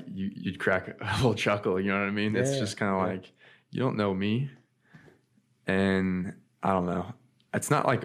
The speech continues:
Speaker 1: I guess, a way to cope with it. I just, I actually find s-, a little bit of humor in it, to
Speaker 2: No, it's
Speaker 1: be,
Speaker 2: fine.
Speaker 1: to be honest with you.
Speaker 2: It is, it's such a, media is so weird. When, when Sean and I first started dating, I, I think I've told this story before.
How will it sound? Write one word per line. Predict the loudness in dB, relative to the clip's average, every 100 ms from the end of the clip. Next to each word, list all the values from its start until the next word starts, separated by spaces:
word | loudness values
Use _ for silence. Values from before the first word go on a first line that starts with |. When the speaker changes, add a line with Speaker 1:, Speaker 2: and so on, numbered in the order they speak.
| -2
Speaker 1:
I | 0
guess, | 2 4
a |
way | 4 4
to |
cope | 2 2
with | 4 4
it. | 2
I | 0
just, | -4 -8 -2
I | 0
actually | 0 -2 -6
find | -4 -6 -6 -8
s-, | -14 -20 _ -10
a | -6
little | -4
bit | -4
of |
humor | 2 2 4 2
in | 0
it, | -4
to | -10 -6
Speaker 2:
No, | 0
it's | 0
Speaker 1:
be, | 0
Speaker 2:
fine. | -4 -4 -8 -6
Speaker 1:
to |
be | 2 4
honest | 4 0 -2
with | -6
you. | -6 -10 _ 2
Speaker 2:
It | 4
is, | 4 0 -6
it's | -8 -6 -8
such | -10 -4 -4 -2 0
a, | 0 0 0 -2 -6 -12 _ _ -20 _ _ _ _ _ _ -20 _ _ _ _ -4
media | 2 6 8 6
is | 4
so | 2 4
weird. | 4 2 0 -2 -2
When, | 0 0 0
when | -4 -2
Sean | 0 2
and | 2
I | 0
first | 0 -4 -4 -8 -10
started | -2 0 0
dating, | -2 -2 -2
I, | -6 -8
I |
think | -8 -6
I've | -8
told | -8 -10
this | -10
story | -8 -6 -6
before. | -8 -6 -6 -6